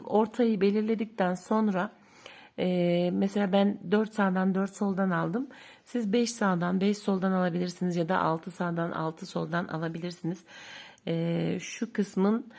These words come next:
kalınlığına bağlı bu. Buradaki ilmek sayısı yirmi üç. Tabanı on bir de olabilir. E, numaraya göre değişir bu. Numaranız ne kadar büyürse ilmek sayınız o kadar artar.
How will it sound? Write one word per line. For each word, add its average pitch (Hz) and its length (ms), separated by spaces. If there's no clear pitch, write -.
kalınlığına 185 800
bağlı 165 480
bu. 233 220
Buradaki 202 400
ilmek 180 240
sayısı 175 340
yirmi 190 380
üç. 214 340
Tabanı 208 380
on 208 140
bir 175 160
de 165 60
olabilir. 165 540
E, 160 380
numaraya 190 440
göre 185 280
değişir 175 480
bu. 196 240
Numaranız 196 640
ne 202 100
kadar 185 360
büyürse 190 300
ilmek 196 220
sayınız 185 360
o 196 80
kadar 175 320
artar. 185 640